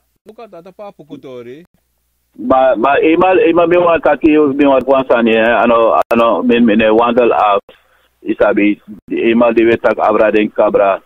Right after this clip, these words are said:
Speaker 2: Ja, so de abi, do de mense voor ering, de abi Halloween. Halloween na do de mense voor ering.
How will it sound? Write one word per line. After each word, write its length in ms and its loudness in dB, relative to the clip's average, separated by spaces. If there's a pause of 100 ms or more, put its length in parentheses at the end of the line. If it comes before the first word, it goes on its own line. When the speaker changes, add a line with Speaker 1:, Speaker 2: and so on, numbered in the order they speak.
(640)
Speaker 2:
Ja, 240 0
so 140 0
de 200 2
abi, 720 0 (800)
do 200 2
de 120 2
mense 400 0
voor 180 0 (100)
ering, 840 -2 (500)
de 160 2
abi 640 0 (540)
Halloween. 920 0 (800)
Halloween 800 0
na 160 0
do 200 2
de 100 2
mense 380 0
voor 260 0
ering. 560 0